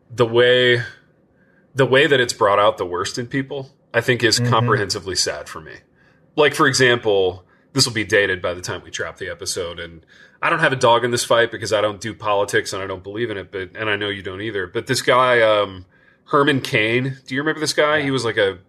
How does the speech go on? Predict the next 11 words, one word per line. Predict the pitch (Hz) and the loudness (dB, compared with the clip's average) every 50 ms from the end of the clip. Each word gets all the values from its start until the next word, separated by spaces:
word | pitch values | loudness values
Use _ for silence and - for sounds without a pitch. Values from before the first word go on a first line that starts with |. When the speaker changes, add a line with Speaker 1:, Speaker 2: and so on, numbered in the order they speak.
| _ _ _ - _ - | _ _ _ -18 _ -6
Speaker 2:
I | 143 147 | -6 -4
do, | 147 165 147 120 101 104 | -2 -2 -2 -2 -2 -2
yeah. | 120 120 117 110 | -4 -4 -4 -4
Speaker 1:
whatever, | 135 127 117 123 113 107 101 101 101 | -4 -2 0 2 2 2 2 0 -2
presidential | 95 - - 135 117 107 113 110 101 - 117 | -4 0 0 0 2 0 -2 -4 -4 -6 -8
candidate. | - - 113 101 101 101 98 98 98 98 | -8 -6 -6 -6 -4 -4 -4 -4 -6 -4
He, | 104 135 135 123 120 - | -4 -4 -4 -4 -4 -8
he | 147 131 135 143 | -10 -8 -8 -4
died | - 135 120 120 127 131 127 113 | -2 0 2 2 4 4 2 2
of | 110 101 - - | 0 -2 -6 -6
covid. | - 123 113 117 110 101 101 87 85 82 82 87 | -4 -2 -2 -2 -2 -2 -4 -6 -6 -8 -12 -16